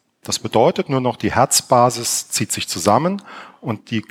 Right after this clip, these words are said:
der gesamte andere, vordere und hintere Herzbereich steht. Und das ähnelt morphologisch einer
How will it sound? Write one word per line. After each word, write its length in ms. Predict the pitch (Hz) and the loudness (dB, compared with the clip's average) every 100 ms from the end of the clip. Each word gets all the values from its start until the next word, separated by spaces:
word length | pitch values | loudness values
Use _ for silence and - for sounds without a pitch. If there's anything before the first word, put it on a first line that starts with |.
| 98 - | -4 -2
der 140 | - 104 | -2 -2
gesamte 600 | - 92 113 202 - 185 | -2 0 2 0 0 0
andere, 460 | 156 143 127 95 123 | 2 0 -2 -2 -4
vordere 460 | - 120 135 143 | 0 2 2 0
und 140 | 120 - | -4 -2
hintere 380 | 131 - 117 | -2 0 2
Herzbereich 760 | 98 110 - - 110 107 110 - - - | 2 2 0 -2 2 2 0 -6 -12 -16
steht. 440 | - - 104 - - _ _ _ - - - - | -8 -4 -4 -8 -20 _ _ _ -20 -20 -20 -14
Und 140 | 110 | -2
das 240 | 107 - - | 2 2 0
ähnelt 460 | 139 170 196 - | -2 0 0 0
morphologisch 840 | 117 104 101 95 110 139 180 - - | 0 0 -2 -2 -2 -2 -4 -4 -6
einer 420 | 208 110 104 104 | -2 2 2 0